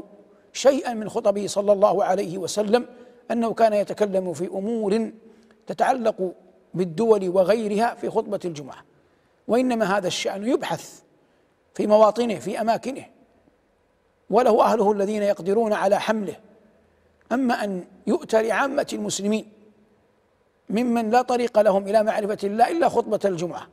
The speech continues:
يقضون شطر عمرهم في ال-، في النصب والكد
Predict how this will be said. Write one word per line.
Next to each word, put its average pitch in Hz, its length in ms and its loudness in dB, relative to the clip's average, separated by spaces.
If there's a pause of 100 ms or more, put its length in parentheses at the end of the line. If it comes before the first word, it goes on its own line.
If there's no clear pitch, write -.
(680)
يقضون 208 460 0
شطر 226 280 -2
عمرهم 196 460 0 (760)
في - 120 -6
ال-، 196 260 -8 (440)
في 196 100 -4
النصب 208 420 0
والكد 202 440 -4